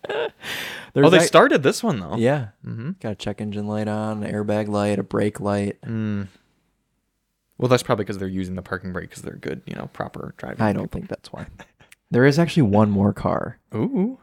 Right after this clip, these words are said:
Speaker 1: Uh,
Speaker 2: Little
Speaker 1: it's,
Speaker 2: bonus.
Speaker 1: it's a hundred dollars more expensive than everything
Speaker 2: Ooh,
Speaker 1: else.
Speaker 2: ah, that's might be out of my budget,
Speaker 1: This,
Speaker 2: Chris.
Speaker 1: this would be the, the Keone one, actually.
Speaker 2: Okay.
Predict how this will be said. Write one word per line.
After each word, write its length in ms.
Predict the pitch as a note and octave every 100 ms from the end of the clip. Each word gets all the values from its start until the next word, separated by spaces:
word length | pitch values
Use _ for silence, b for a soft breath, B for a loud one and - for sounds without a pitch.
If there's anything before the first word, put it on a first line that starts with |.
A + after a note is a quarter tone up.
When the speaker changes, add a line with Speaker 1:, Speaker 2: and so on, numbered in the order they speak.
| _ -
Speaker 1:
Uh, 200 | G#2 G2
Speaker 2:
Little 80 | D#2
Speaker 1:
it's, 120 | A2+
Speaker 2:
bonus. 300 | G#2+ F3+ G3+
Speaker 1:
it's 140 | A2+ A2+
a 60 |
hundred 220 | - A2+
dollars 300 | C3 C#3+ D#3
more 200 | C#3+ C#3+
expensive 540 | D#3 - G2+ G2 G2+ G2
than 100 | G2+
everything 380 | G2+ G2 G2 G2
Speaker 2:
Ooh, 40 |
Speaker 1:
else. 260 | F#2 F2+ F#2
Speaker 2:
ah, 220 | F#2 G2+
that's 280 | G2 F#2+ - G2
might 120 | F#2
be 80 | G#2
out 120 | G#2+
of 80 | B2
my 80 | C#3
budget, 300 | E3+ B2 A#2+
Speaker 1:
This, 160 | C3 G2+
Speaker 2:
Chris. 120 | G2+
Speaker 1:
this 160 | C3
would 100 | C#3+
be 160 | A#2 A#2+
the, 160 | G#2 G2+
the 120 | F#2+
Keone 440 | A2 - F#2+ G2 F#2+
one, 160 | F#2+
actually. 400 | F2+ - - -
Speaker 2:
Okay. 280 | F#2 - -